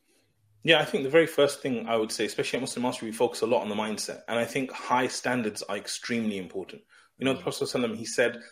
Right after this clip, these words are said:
Speaker 1: that when you ask for Jannah, ask for Jannatul Firdaus, right? So he didn't say, "Look, just ask for the lowest part or the middle." He's like, "Ask for the highest, the best part of it," right? So our standards as a whole, we just need to increase the standards. And, and I think this is the first level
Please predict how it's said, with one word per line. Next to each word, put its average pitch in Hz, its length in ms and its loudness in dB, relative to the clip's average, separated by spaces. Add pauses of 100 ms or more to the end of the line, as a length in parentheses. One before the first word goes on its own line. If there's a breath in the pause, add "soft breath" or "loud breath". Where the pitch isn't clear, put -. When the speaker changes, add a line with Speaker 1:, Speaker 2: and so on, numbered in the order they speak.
Speaker 1:
that 107 140 2
when 127 120 2
you 127 100 2
ask 120 200 -2
for 110 80 -4
Jannah, 135 380 -2
ask 123 220 -6
for 110 80 -8
Jannatul 110 360 -4
Firdaus, 95 560 -4
right? 123 200 -4
So 135 120 0
he 160 120 0
didn't 165 180 2
say, 147 220 6
"Look, 151 280 0
just - 200 0
ask 180 240 0
for 175 60 -2
the 147 100 2
lowest 143 260 6
part 117 160 2
or - 80 -2
the 120 80 -4
middle." 120 160 -4 (360 loud breath)
He's 151 100 4
like, 160 160 6
"Ask 170 280 4
for 165 100 -2
the 131 100 4
highest, 131 420 2
the 120 80 -6
best 127 300 2
part 92 240 0
of 85 80 -10
it," - 120 -14
right? 143 220 -6
So 143 300 2 (320 loud breath)
our 170 220 8
standards 135 760 0
as 131 160 0
a 113 60 2
whole, 107 360 0
we 117 100 -6
just 131 200 -8
need 123 120 -8
to 107 80 -10
increase 110 380 -10
the - 60 -14
standards. 104 480 -12
And, 123 140 -4
and 135 120 -2
I 135 80 0
think 110 240 -8
this 139 160 -6
is 135 100 -4
the 110 100 -4
first - 420 -2
level 107 320 2